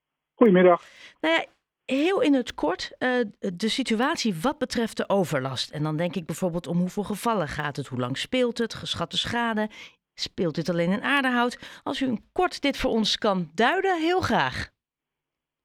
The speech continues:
Speaker 1: Ja, nou, het is, eh, verschrikkelijk overal. We hebben nog nooit zoveel water uit de lucht gekregen sinds negentien zes. En ja, daar hebben dus ook de mensen die nu op de hoge gronden wonen, zoals in Aardenhout, hebben daar enorm veel last van. Het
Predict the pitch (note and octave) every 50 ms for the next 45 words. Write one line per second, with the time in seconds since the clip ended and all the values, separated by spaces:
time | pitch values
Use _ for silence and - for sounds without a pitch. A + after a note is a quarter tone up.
0 | _ _ _ _ _ _ _ _ _ _ _ _ - B2+ C3 C3 B2+ B2+ C3 C3+
1 | C#3 B2+ - D3+ C#3+ - - - C#3+ C#3 - - C3 - - C#3 D#3+ G3 - -
2 | F#3+ F3+ - - D3+ C#3+ C3+ B2+ - C#3 C3+ B2 A#2 A#2 A2+ A2 G#2+ A2 B2 A#2+
3 | C3 C#3 C3+ C3 B2+ C3 B2+ C3+ C#3 D3 D3 - - D3+ C#3 C3 - C3+ B2+ B2
4 | C3+ C#3 D3+ D#3 - - C#3 C3+ C3 B2 - C3 B2 C3 B2+ - - B2+ A#2 -
5 | C3 B2+ A#2+ A#2+ A#2 - - B2 A#2 A#2+ A#2 - - - C3+ B2+ B2 A2+ B2+ B2+
6 | B2 A#2 A#2+ - - A#2+ A2+ G#2+ - B2+ C3+ D#3 - - - _ - _ _ _
7 | - - _ _ _ _ _ - C#3 C3+ C3 B2+ B2+ B2+ B2+ B2+ B2+ - - C#3+
8 | A#2 B2 A#2+ C3+ C3 C#3 C#3 C3 B2 B2+ C3 B2+ D3 C#3 C3+ - - C3 B2+ B2+
9 | B2+ B2 B2 C#3 B2+ B2 B2 A#2+ B2 B2+ B2+ - B3 - - - C3 B2 A#2 A#2+
10 | A#2+ G#2+ A2+ C#3 F3 F3+ - E3 - - E3 D3 C#3 C3+ C3 B2 B2 B2 - _
11 | A#2 A#2+ A#2 A2+ B2 D#3+ F3 - C3 A#2+ B2 B2+ B2 B2 B2+ B2 A2+ A#2+ A#2+ B2+
12 | D3 F#3 G3 - E3 C#3 B2+ B2+ B2+ A2+ - C3+ C3+ C#3+ C#3+ C3+ B2+ - - B2+
13 | B2 B2+ B2+ B2 - - - _ A#2 A2+ A2 A2 G#2+ - -